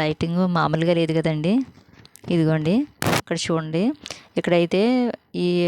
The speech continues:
బొమ్మలన్నీ కూడా మూవ్ అవుతున్నాయండి అవన్నీ కూడాని. ఆ టైప్ పెట్టారండి అవంతా కూడాని. ఇక్కడ ఈ లైటింగ్ కూడా చాలా బాగుంది. అదిగోండి ఎటు చూసినా లైటింగ్ అండి, దగదగలాడిపోతుందండి అసలు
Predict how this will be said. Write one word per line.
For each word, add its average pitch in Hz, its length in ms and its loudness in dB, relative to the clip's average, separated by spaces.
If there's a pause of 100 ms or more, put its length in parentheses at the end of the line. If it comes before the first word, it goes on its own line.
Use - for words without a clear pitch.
(140)
బొమ్మలన్నీ 180 560 0
కూడా 185 160 2 (100)
మూవ్ 170 160 2
అవుతున్నాయండి 160 600 0
అవన్నీ 156 280 -2
కూడాని. 156 320 0 (1300)
ఆ - 20 2 (100)
టైప్ 165 180 0 (380)
పెట్టారండి 160 520 0
అవంతా 156 340 0
కూడాని. 156 340 0
ఇక్కడ 180 220 -2
ఈ - 100 0
లైటింగ్ 160 360 -2
కూడా 175 200 2
చాలా 160 320 2
బాగుంది. 156 380 0 (3000)
అదిగోండి 160 420 0 (520)
ఎటు - 180 -4
చూసినా 196 360 2 (100)
లైటింగ్ 170 400 -4
అండి, 160 180 -4 (100)
దగదగలాడిపోతుందండి 160 1300 -2
అసలు 160 200 -8